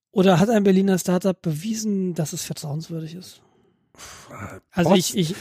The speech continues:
Speaker 1: bei,
Speaker 2: Post hat
Speaker 1: bei der
Speaker 2: ja
Speaker 1: Post
Speaker 2: schon
Speaker 1: muss ich
Speaker 2: ein
Speaker 1: sagen, die Briefe, die hier ankommen, sind in der Regel noch verschlossen. <laughs>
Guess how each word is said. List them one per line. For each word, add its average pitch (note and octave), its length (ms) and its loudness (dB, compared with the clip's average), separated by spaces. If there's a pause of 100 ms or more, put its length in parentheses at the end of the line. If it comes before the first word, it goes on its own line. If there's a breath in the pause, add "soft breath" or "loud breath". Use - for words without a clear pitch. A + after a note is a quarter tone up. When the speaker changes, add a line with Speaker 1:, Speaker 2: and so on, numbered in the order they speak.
Speaker 1:
bei, E3+ 120 0
Speaker 2:
Post - 380 2
hat E3 60 6
Speaker 1:
bei F3+ 40 6
der G3+ 100 8
Speaker 2:
ja F3 40 6
Speaker 1:
Post C4+ 140 8
Speaker 2:
schon E4+ 60 2
Speaker 1:
muss B3 120 6
ich A3 80 4
Speaker 2:
ein F3+ 40 0
Speaker 1:
sagen, A3 360 4 (580)
die F#3+ 60 4
Briefe, A3 300 2
die F3+ 100 4
hier F3+ 180 6
ankommen, E3+ 460 2 (380)
sind F#3 280 -2
in F#3+ 80 0
der D3+ 140 6
Regel D3+ 200 4
noch C#3+ 120 2
verschlossen. A#2+ 500 -4 (240)
<laughs> - 560 -2